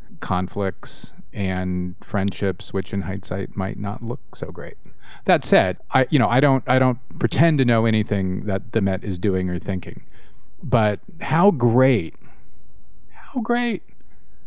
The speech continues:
would it be if the Met called John Edwin Mason, the historian who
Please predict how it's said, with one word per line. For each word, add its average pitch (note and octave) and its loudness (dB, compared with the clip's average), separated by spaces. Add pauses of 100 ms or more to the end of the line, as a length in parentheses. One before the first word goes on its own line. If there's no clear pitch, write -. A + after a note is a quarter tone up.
(100)
would B2 4
it B2 2
be G2 0 (440)
if A2 2 (120)
the G#2+ -2
Met B2 2
called A2+ 4
John G#2+ 2
Edwin A2 2
Mason, G2 0
the G2 0
historian F#2+ 0
who F#2+ 0